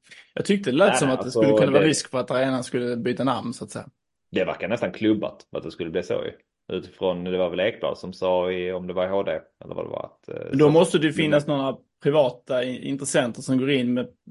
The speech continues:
Speaker 1: alltså med pengar i projektet. Eller så är det bara liksom att man vill stå och säga med, som en reklamskylt att, ja, men,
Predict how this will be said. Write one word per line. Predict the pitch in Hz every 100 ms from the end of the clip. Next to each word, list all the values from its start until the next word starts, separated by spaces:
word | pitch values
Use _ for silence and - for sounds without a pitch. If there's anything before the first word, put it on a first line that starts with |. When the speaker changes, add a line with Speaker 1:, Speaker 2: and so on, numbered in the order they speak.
| -
Speaker 1:
alltså | - -
med | 131 127 131
pengar | 160 127 120
i | 117
projektet. | 123 - 151 - - 123 -
Eller | 113 123
så | 127 135
är |
det | 127
bara | 131 143
liksom | 131 120 135
att | 120
man | 120 120
vill | 120
stå | -
och | 120
säga | 127 117 110
med, | 113 113
som | - 120
en | 113
reklamskylt | 117 120 131 135 113 98 -
att, | 113
ja, | 120
men, | 123 123 113 113